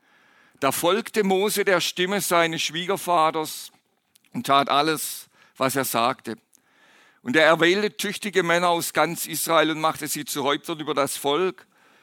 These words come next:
zu Obersten über tausend, über hundert, über fünfzig und über zehn, damit sie dem Volk alle Zeit Recht sprechen sollten. Die schweren Sachen brachten sie vor Mose,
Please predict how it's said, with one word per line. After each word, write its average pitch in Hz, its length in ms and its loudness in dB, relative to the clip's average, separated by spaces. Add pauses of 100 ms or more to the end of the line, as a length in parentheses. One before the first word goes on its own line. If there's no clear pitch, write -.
(180)
zu - 180 -6
Obersten 180 600 -2
über 139 220 -4
tausend, 170 600 -4
über 139 200 -4
hundert, 160 420 -6
über 131 160 -6
fünfzig 147 680 -8 (300)
und 143 200 -2
über 127 220 -6
zehn, 120 520 -4 (640)
damit 143 280 0
sie 160 120 -6
dem 151 180 0
Volk 175 500 0
alle 156 280 2
Zeit 147 480 -2
Recht 139 300 -4
sprechen 127 480 -6
sollten. 113 600 -8 (520)
Die 120 80 -4
schweren 165 480 2
Sachen 170 380 0
brachten 156 360 -4
sie 139 160 -10
vor 135 180 -4
Mose, 135 520 -2